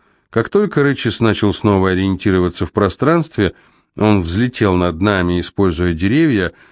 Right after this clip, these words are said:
чтобы углядеть охранников и ловушки, незаметные с земли. Айшик фыркал, предупреждая нас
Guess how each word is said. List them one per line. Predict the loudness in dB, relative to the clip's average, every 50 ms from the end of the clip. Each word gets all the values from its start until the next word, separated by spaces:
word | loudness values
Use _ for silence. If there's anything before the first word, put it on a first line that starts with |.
| _ _
чтобы | -12 -6 -4 -2 0 2 2 0 0
углядеть | -2 -2 0 2 0 2 2 2 0 0 0
охранников | -2 -2 0 0 2 2 2 0 -2 -2 -4 -4 -2
и | 0
ловушки, | 0 2 2 0 0 -2 -4 -4 -2 0
незаметные | 0 0 2 2 2 2 2 0 0 0 0 0 0 0
с |
земли. | -2 -2 0 0 0 0 0 -2 -6 -10 _ _ _ _ _ _ _ _ _ _ _ _ _ _
Айшик | -4 -2 0 0 -2 -2 -4 -6 -6 -6 -6
фыркал, | -6 -2 0 0 0 0 0 0 0 0 0 -2
предупреждая | -6 -8 -4 -2 -2 -2 0 0 0 0 0 0 0 0 2 0 0
нас | 0 -2 -2 -4 -8 -14